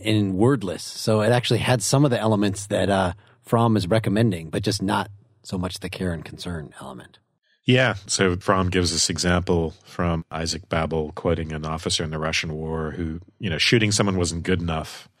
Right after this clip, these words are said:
Speaker 2: So he says, "With shooting, you'll never get at the soul, to where it is in a fellow and how it shows itself."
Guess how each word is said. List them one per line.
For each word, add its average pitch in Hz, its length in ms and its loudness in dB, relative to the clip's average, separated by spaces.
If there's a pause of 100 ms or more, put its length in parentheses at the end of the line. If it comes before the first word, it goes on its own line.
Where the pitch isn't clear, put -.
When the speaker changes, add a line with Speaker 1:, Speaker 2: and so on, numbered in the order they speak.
(520)
Speaker 2:
So - 140 -4
he 80 120 -2
says, 82 500 0
"With 87 200 -6
shooting, 101 420 4
you'll 82 120 0
never 87 240 2
get 85 220 -2 (160)
at 85 160 -8
the 82 60 -8
soul, 76 500 0 (640)
to 85 100 -4
where 95 240 4
it 95 80 2
is 92 160 4
in 90 80 0
a 87 60 2
fellow 85 400 2
and 80 100 -4
how 82 200 -2
it 80 80 -4
shows 82 300 0
itself." - 640 -8